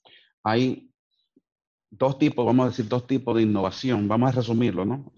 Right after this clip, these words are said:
Hay más que eso, pero hay dos tipos fundamentales de innovación desde nuestro punto de vista.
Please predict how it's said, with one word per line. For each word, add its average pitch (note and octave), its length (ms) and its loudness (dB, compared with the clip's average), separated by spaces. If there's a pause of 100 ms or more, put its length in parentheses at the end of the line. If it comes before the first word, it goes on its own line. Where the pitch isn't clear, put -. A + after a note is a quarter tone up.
Hay F#2+ 100 -4
más A#2 240 2
que G#2 200 0
eso, F2+ 200 -6
pero F#2+ 140 -4
hay G2+ 180 -2
dos A#2 200 -4
tipos B2+ 280 -2
fundamentales G2+ 520 -2
de G#2 40 0
innovación G2 320 -4
desde F#2 140 -4
nuestro F2+ 260 -8
punto F#2+ 240 -6
de F2+ 80 -2
vista. - 240 -16